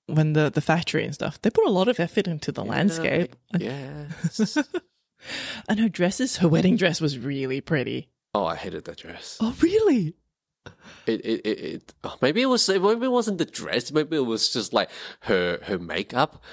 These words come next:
Speaker 1: Oh.
Speaker 2: It was like, I was like, "Wow, you're," <laughs> it's, it's, it looked like you, it looked, it looked less like that, you know, she was going to a wedding, more like a funeral to
Speaker 1: Oh,
Speaker 2: me.
Speaker 1: it was a very white and stark red kind of situation.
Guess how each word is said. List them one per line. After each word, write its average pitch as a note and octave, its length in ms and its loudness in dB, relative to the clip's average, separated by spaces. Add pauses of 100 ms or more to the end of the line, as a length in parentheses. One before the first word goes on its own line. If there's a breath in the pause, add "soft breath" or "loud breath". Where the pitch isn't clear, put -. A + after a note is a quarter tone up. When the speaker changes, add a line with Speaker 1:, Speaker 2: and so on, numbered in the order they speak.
Speaker 1:
Oh. E4 600 2
Speaker 2:
It - 20 4
was G#3 260 2
like, G2+ 400 0
I G2+ 80 -12
was A#2+ 160 -6
like, F#2+ 180 -2
"Wow, G#2 180 -2
you're," G#2 340 -4
<laughs> - 60 -20
it's, - 540 -12
it's, - 180 -10 (640 loud breath)
it A#2 80 -2
looked B2 180 4
like D3 160 6
you, A#2+ 180 2
it C#3+ 200 2
looked, E3 360 -2 (400 loud breath)
it C3 240 -4
looked D3 180 -4
less A2 380 0
like G2 220 0 (260)
that, F#2 220 2 (420)
you G#2 100 0
know, F2 200 0
she - 140 -4
was F2 160 -2
going F2+ 320 0
to - 240 -6
a G2+ 40 -8
wedding, F#2+ 320 -2
more F2+ 140 -4
like F#2 200 -2
a - 40 -8
funeral G#2 720 -4
to - 260 -4
Speaker 1:
Oh, D#3 40 0
Speaker 2:
me. D3 140 2
Speaker 1:
it F#3 40 4
was F3 140 2
a D3+ 80 0
very C3 280 -4
white C3+ 580 -4
and C#3+ 160 -6
stark - 460 -4
red C3+ 320 -4
kind - 240 -8
of - 120 -8
situation. - 800 -4